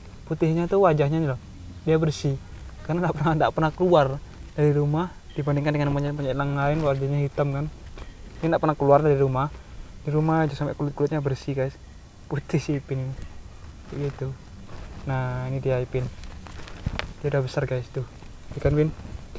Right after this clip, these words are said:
Ya kayak merawat bayi sih, teman-teman. Dia ini tipe hewan yang one man kalau teman-teman,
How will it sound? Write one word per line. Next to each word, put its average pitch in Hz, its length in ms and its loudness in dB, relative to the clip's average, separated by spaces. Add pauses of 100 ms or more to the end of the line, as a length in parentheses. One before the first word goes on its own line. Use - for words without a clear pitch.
(1900)
Ya 180 240 6
kayak 156 160 4
merawat 156 240 6
bayi 147 320 6
sih, 151 160 2 (160)
teman-teman. 143 400 0 (400)
Dia 202 320 8 (460)
ini 180 160 0
tipe 190 320 2
hewan 156 400 4
yang 151 160 0
one 135 240 2
man 135 180 -2 (1300)
kalau 147 400 12
teman-teman, 151 480 6